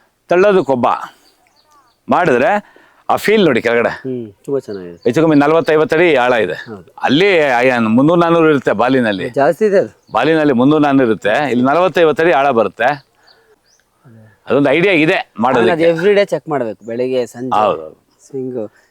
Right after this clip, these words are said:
Speaker 1: Every day ಇದೆ.
Speaker 2: ಒಂಥರ ವೆಹಿಕಲ್ ತರ ಅದು.
Speaker 1: Actually ಇಲ್ಲಿ ಮಾಡೋಣ ಅನ್ಕೊಂಡಿದ್ದು.
Speaker 2: ಹಾ,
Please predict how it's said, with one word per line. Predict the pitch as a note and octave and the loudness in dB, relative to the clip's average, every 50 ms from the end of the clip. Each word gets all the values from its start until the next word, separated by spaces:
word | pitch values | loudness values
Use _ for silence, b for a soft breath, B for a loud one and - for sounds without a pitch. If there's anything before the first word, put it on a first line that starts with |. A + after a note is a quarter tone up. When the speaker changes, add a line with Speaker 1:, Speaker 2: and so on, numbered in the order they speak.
| b _ _ | b _ _
Speaker 1:
Every | - G#2 A2 A#2 A#2+ D3 | -6 -6 -4 -2 -2 0
day | D3 D3 B2+ A2 | 0 2 2 2
ಇದೆ. | F#2 D#2+ D3 D3+ | 2 2 0 -2
Speaker 2:
ಒಂಥರ | D#3 - F3+ E3+ | 0 0 0 2
ವೆಹಿಕಲ್ | D3+ D#3 F3 D#3+ F#3+ F3+ D3+ | 2 2 2 2 0 0 0
ತರ | F3 D3+ D3 | 0 0 0
ಅದು. | B2+ A2 G2 | -2 -2 -6
Speaker 1:
Actually | - - G2 - - F3 E3+ E3+ F#3 G3 E3 | -6 -6 -6 -2 0 2 2 4 4 4 4
ಇಲ್ಲಿ | D#3 E3 D3 C3+ | 4 4 4 4
ಮಾಡೋಣ | C#3+ D#3 F3 F3+ F#3 F3+ | 2 2 2 2 2 2
ಅನ್ಕೊಂಡಿದ್ದು. | E3+ D#3+ C#3 C#3 D#3 C#3 C#3+ B2+ B2+ A2+ G2 G2+ A#2 D3+ | 2 2 0 0 2 2 2 2 0 0 2 2 2 2
Speaker 2:
ಹಾ, | F#3 F#3 F3 E3+ D#3+ | 2 2 2 0 0